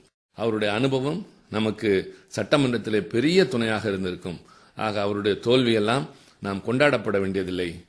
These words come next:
வேதனைப்பட வேண்டியது" என்று சொல்லிவிட்டு, கழக தோழர்கள்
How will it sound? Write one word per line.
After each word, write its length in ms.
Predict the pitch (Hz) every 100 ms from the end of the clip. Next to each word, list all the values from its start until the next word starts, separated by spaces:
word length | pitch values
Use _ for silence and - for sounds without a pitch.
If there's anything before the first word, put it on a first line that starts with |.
| -
வேதனைப்பட 580 | 104 139 160 160 131 110
வேண்டியது" 400 | 104 101 98 95
என்று 160 | 92 87
சொல்லிவிட்டு, 720 | - 101 104 85 127 208 - - _ _
கழக 360 | 113 147 190
தோழர்கள் 640 | - 139 131 113 113 98